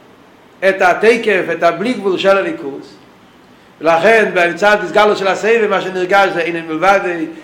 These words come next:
ואין, אה, בלשון ה-, האריזל, לא יהיו מוקים למידות האילומס, ואין מיילו ואין מטו,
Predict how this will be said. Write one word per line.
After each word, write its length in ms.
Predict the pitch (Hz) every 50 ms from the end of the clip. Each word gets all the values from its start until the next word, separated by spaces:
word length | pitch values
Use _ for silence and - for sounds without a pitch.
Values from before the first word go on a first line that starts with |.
| - - -
ואין, 300 | 143 165 160 175 185 185 180
אה, 120 | 170 175 180
בלשון 380 | 165 175 175 180 160 165 180
ה-, 40 | 175
האריזל, 920 | 170 165 165 165 165 160 160 160 160 160 165 190 208 175 190 180 175 160 - - - - - -
לא 80 | 139 160
יהיו 400 | 170 165 160 180 196 190 185 185
מוקים 380 | 180 185 185 180 185 190 170 170
למידות 360 | 170 165 165 160 165 160 160
האילומס, 720 | 175 202 226 233 220 208 202 202 190 185 180 175 165 156 156
ואין 240 | 165 156 160 160 165
מיילו 380 | 185 208 233 226 214 208 196 185
ואין 180 | 180 170 170 180
מטו, 360 | 202 226 240 233 226 214 196